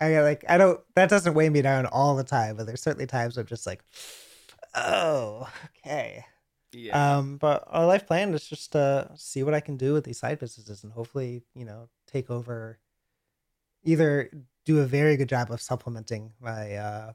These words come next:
Speaker 1: main job or,
Speaker 2: Mm-hmm.
Speaker 1: you know, replace it and grow more.
Speaker 2: So you do have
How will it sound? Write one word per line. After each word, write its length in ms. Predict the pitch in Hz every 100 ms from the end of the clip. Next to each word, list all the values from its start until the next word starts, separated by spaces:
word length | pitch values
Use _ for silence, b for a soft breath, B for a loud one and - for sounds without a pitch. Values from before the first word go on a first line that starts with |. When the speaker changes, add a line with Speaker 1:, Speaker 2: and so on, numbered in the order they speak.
| _
Speaker 1:
main 260 | 123 120
job 260 | 110 104 107
or, 520 | - 127 117 107 135 127
Speaker 2:
Mm-hmm. 400 | 123 123 113 113 123 _
Speaker 1:
you 80 | 131
know, 80 | 104
replace 420 | 107 120 143 -
it 120 | -
and 140 | 120 117
grow 220 | 107 104
more. 300 | 110 104 - _ _ _ _ _ _ _ _ _ _ _ _ _ _ _ _ _ _ _ _ _ _ _ _ _ _ _ _
Speaker 2:
So 140 | - 165
you 160 | 165
do 240 | 147 170 180
have 580 | 143 139 123 123 120